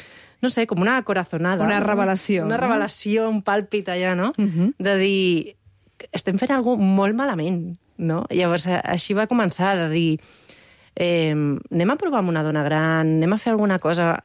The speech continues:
Speaker 1: més creativa, bé, anem a demostrar a les, a les marques que, que es pot fer amb una cana, no? I a veure
Speaker 2: Mhm.
Speaker 1: què passa». I va, va ser una mica experimentació, també, no? De dir
Speaker 2: Experimentació, i a mi m'encanta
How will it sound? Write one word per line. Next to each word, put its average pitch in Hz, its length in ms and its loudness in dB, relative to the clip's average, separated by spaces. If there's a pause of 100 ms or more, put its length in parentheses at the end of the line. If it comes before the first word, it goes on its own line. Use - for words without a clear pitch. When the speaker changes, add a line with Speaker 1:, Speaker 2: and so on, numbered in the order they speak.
(120)
Speaker 1:
més 180 240 0
creativa, 175 960 0
bé, 170 160 -4
anem 196 380 -2
a 269 60 2
demostrar 208 420 0
a - 80 2
les, 151 80 -2 (180)
a 165 160 -6
les 151 140 0
marques 165 440 0
que, 165 200 -2 (1000)
que - 60 -4
es 143 80 -2
pot 185 180 -4
fer 175 160 -2
amb 156 140 0
una 147 180 -2
cana, 147 320 -2
no? 156 220 -4 (480)
I 160 100 0
a 156 60 2
veure 156 160 2
Speaker 2:
Mhm. 156 80 -2
Speaker 1:
què 147 40 -2
passa». 143 380 0
I 147 300 0
va, - 340 -2
va 165 100 0
ser 185 300 0
una 175 160 0
mica 165 520 -2
experimentació, 143 800 -6
també, 143 360 0
no? 143 180 -2
De 170 140 -2
dir 147 300 -2
Speaker 2:
Experimentació, 185 680 0
i 220 100 2
a 202 40 0
mi 196 120 0
m'encanta 214 680 0